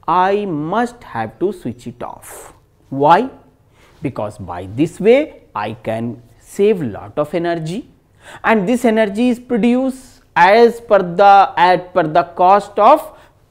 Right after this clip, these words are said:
some, some value the environment is paying. Either you are constructing a dam, hydropower or thermal power or nuclear power, something like that.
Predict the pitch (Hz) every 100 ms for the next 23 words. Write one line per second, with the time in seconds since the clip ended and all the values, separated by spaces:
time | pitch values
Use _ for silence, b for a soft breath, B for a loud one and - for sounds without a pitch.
0 | _ - 175 160 175 151 165 202 202 156
1 | 139 135 135 147 180 185 202 - 226 262
2 | 123 - - 123 120 135 135 135 135 127
3 | - 120 135 131 123 117 143 135 165 -
4 | 139 143 143 123 120 123 123 B B -
5 | 123 120 113 - 160 160 160 156 131 131
6 | 135 123 117 117 135 196 180 180 170 151
7 | 135 123 131 - 170 190 202 208 202 202